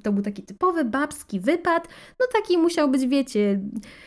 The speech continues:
dzieci friendly, dlatego że, no, nie mogłyśmy sobie z mamą chodzić codziennie wieczorem do barów i pubów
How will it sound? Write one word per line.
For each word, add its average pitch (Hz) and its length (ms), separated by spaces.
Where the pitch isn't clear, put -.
dzieci 269 420
friendly, 208 560
dlatego 220 420
że, 208 140
no, 208 80
nie 220 120
mogłyśmy 202 420
sobie 196 240
z 196 80
mamą 190 260
chodzić 196 300
codziennie 202 420
wieczorem 202 420
do 208 100
barów 196 640
i 208 160
pubów 196 520